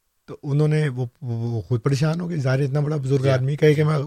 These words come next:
Speaker 1: قرآن کے اوپر
Speaker 2: جی،
Speaker 1: پاؤں رکھے
Speaker 2: جی،
Speaker 1: کھڑا ہوں۔
Speaker 2: بالکل، بالکل۔
Speaker 1: انہوں نے کہا، "جی، تمہارا جو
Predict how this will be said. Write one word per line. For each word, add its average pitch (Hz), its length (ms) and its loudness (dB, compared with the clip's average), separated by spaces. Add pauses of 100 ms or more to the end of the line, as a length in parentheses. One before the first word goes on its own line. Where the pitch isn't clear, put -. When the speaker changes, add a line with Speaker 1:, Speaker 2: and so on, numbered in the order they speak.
(120)
Speaker 1:
قرآن 147 320 0
کے 160 80 2
اوپر 156 160 -6
Speaker 2:
جی، 107 120 -14
Speaker 1:
پاؤں 139 140 0
رکھے 165 120 -4
Speaker 2:
جی، 156 120 -2
Speaker 1:
کھڑا 127 100 -2
ہوں۔ 127 60 -2
Speaker 2:
بالکل، 143 320 -6 (220)
بالکل۔ 117 220 -20
Speaker 1:
انہوں 151 140 2
نے 160 40 4
کہا، 185 100 4
"جی، 190 100 0
تمہارا 147 440 4
جو 170 240 0